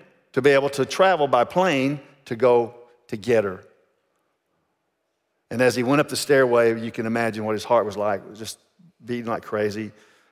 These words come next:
How would she respond to him? He hadn't seen her in six months, nor had the children. And when he opened, she knocked on the door and opened the door, he simply said, "We love you. We miss you. Please come home." They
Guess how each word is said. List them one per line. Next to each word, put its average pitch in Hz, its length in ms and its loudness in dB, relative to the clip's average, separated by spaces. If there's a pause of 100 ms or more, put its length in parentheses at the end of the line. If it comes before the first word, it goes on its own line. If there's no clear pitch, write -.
How 123 180 0
would 127 120 0
she 123 160 -4
respond 113 500 -4
to 113 160 -4
him? 113 140 -4
He 110 120 -6
hadn't 107 180 -2
seen 120 240 -6
her 107 80 -8
in 98 80 -10
six - 380 -10
months, 110 260 -12
nor 107 160 -10
had 101 180 -10
the 110 60 -16
children. - 400 -18 (1700)
And 104 100 -8
when 110 100 -4
he 117 80 2
opened, 120 360 0
she - 140 -10
knocked 120 280 0
on 143 60 -4
the 139 80 0
door 98 280 0
and 95 80 -4
opened 113 260 -2
the 113 60 -6
door, 87 380 -8 (1120)
he 117 60 -8
simply 135 340 -2
said, 101 460 -6
"We 113 120 -12
love 95 220 -12
you. 95 240 -16 (320)
We 104 140 -14
miss 101 280 -10
you. 95 140 -16
Please 98 300 -12
come 87 160 -20
home." 87 260 -20
They 92 140 -18